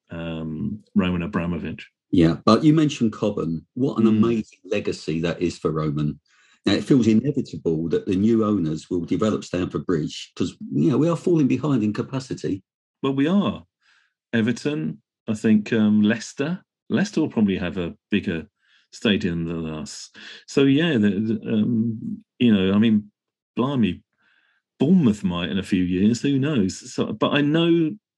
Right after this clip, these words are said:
Speaker 1: having spent time with them, that this is one of their big priorities. People have seen that they've done stuff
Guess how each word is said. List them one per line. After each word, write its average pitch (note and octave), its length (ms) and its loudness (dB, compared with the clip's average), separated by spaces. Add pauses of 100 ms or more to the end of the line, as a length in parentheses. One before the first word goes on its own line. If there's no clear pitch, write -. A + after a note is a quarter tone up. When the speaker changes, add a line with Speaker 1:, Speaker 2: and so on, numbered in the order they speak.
(140)
Speaker 1:
having C3 180 -2
spent A#2 300 0
time A2+ 280 2
with G2+ 160 2
them, D#2+ 280 -12 (260)
that B2+ 120 0
this G#2+ 160 -2
is G#2 100 -2
one A2+ 240 0
of G#2 80 0
their G2+ 140 2
big G#2+ 300 -2
priorities. F#2+ 540 -6 (220)
People F3+ 220 0
have B2 80 -2
seen A#2+ 260 2
that A2 120 2
they've G#2+ 200 0
done G#2 260 0
stuff - 460 -12